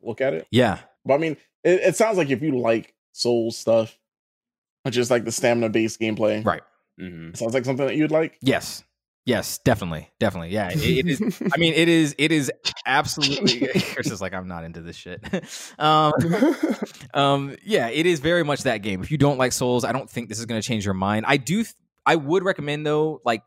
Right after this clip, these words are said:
Speaker 2: to check it out if you're, if you think you might be interested, if you've, if you really, if you find the difficult, the quote unquote difficulty, 'cause I don't find Souls games to be all that hard. I think it's just, you have to get used, you have to kind of give yourself to the game and, like,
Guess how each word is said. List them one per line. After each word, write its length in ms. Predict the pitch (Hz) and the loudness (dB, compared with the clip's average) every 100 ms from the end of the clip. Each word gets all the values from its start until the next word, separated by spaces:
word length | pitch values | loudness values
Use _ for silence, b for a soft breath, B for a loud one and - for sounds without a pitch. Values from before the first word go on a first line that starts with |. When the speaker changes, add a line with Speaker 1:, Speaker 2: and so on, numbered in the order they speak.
| _ | _
Speaker 2:
to 80 | - | -6
check 180 | - 131 | -2 2
it 80 | 117 | 4
out 160 | 117 - | 2 2
if 180 | 120 123 | -2 -2
you're, 240 | 110 98 120 | -6 -4 -6
if 120 | 123 | -6
you 120 | 127 | -8
think 200 | 117 117 | -8 -6
you 60 | 147 | 0
might 160 | 135 139 | 2 2
be 80 | 131 | 0
interested, 640 | 127 143 135 143 147 143 - | -2 -6 -4 -4 -6 -8 -8
if 160 | 107 107 | -8 -6
you've, 160 | 117 98 92 95 | -8 -8 -12 -10
if 160 | 110 110 | -12 -10
you 240 | 113 104 98 | -12 -12 -6
really, 500 | 139 160 160 143 135 b b b b b _ _ _ | -2 0 0 -2 -4 b b b b b _ _ _
if 140 | 143 147 | -2 -2
you 80 | |
find 260 | 156 196 202 | 0 0 2
the 80 | 165 | 0
difficult, 520 | 107 127 - - - | 2 0 0 -6 -6
the 100 | 101 | -6
quote 220 | - 156 | 0 2
unquote 360 | 131 135 107 92 | 4 0 0 0
difficulty, 460 | 117 123 135 135 | 0 2 0 2
'cause 80 | 131 | 2
I 40 | 135 | 4
don't 220 | 147 - | 2 0
find 260 | - 127 120 | 0 2 2
Souls 240 | 120 113 | 2 0
games 220 | 107 110 104 | 0 -4 -4
to 80 | |
be 160 | 98 110 | -2 0
all 220 | 104 104 | 2 2
that 240 | 92 92 - | 2 0 0
hard. 420 | - 92 107 117 | 0 4 4 4
I 80 | 104 | 2
think 220 | - 107 | 0 -2
it's 160 | 98 | -4
just, 340 | - 107 - - | -2 0 0 -2
you 120 | 107 | -2
have 100 | 113 | 0
to 80 | 110 | -2
get 220 | 87 101 | -2 -2
used, 240 | 104 104 - | -2 -6 -8
you 140 | 117 151 | 0 2
have 80 | 156 | 2
to 180 | 123 101 _ | -2 -6 _
kind 200 | - 127 | -4 0
of 180 | 110 95 | 0 2
give 160 | 107 113 | 0 2
yourself 300 | 104 107 - | 2 0 0
to 100 | 92 | -4
the 80 | |
game 380 | 85 92 90 87 - | -4 -4 -4 -6 -8
and, 160 | 90 | -8
like, 260 | 87 85 | -6 -8